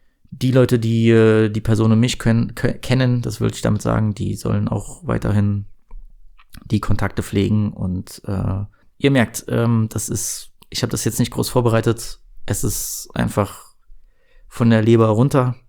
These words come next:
Dementsprechend klingt das auch, aber, ähm, das war einfach nur eine Information, die, glaub ich, dann doch einige, ähm, hören mussten, weil ich auch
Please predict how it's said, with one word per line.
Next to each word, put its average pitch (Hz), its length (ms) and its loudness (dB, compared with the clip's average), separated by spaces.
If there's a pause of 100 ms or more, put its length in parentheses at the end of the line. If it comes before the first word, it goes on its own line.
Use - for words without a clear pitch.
(220)
Dementsprechend 110 720 0
klingt 110 200 0
das 110 140 -4
auch, 104 380 -2
aber, 98 500 -4 (120)
ähm, 92 420 -4 (1120)
das - 200 -4
war 110 120 0
einfach 107 280 -2
nur 107 120 2
eine 101 180 2
Information, 104 720 -2
die, 101 320 -4 (460)
glaub 113 220 -4
ich, - 100 -4
dann 104 160 0
doch 104 200 -2
einige, 101 520 -2 (580)
ähm, 101 460 -4
hören 101 260 2
mussten, 104 560 -2
weil 95 260 -2
ich - 320 -8
auch - 460 -8